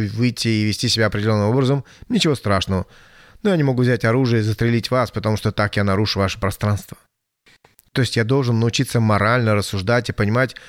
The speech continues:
что у моей свободы есть некие моральные ограничения, а ограничения появляются там, где по стандартам общества я пересек линии, которые затрагивают вас.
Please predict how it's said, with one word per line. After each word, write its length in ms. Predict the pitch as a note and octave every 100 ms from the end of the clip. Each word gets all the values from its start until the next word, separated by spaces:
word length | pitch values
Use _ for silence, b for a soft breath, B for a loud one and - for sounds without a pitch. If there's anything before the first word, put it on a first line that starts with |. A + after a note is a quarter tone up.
| B B
что 220 | - G3+
у 60 |
моей 260 | C#3 A#2+ B2+
свободы 500 | - A2 A2+ D#3 A2
есть 240 | G#2+ G#2+
некие 380 | B2 B2+ - A#2+
моральные 680 | A#2 A2+ G2+ A2 A2 A#2 A2+
ограничения, 640 | G#2 A2+ A#2 D#3 C#3+ G#2+
а 40 | G2
ограничения 480 | G#2 A2 D3 C3+
появляются 420 | G#2+ G2+ G#2 G2 -
там, 160 | B2
где 160 | G2+ G#2+
по 100 | A2+
стандартам 600 | - G#2+ A#2+ B2+ A2+ A2
общества 360 | D#3+ D3+ - A#2+
я 180 | A2 G#2+
пересек 380 | A#2 C3 B2+
линии, 300 | A2+ A#2+ A#2+
которые 380 | A2+ A2 A2 A2
затрагивают 720 | G2+ F#2+ F#2+ F#2+ F#2 G#2 -
вас. 560 | A2+ B2+ C#3 E2 -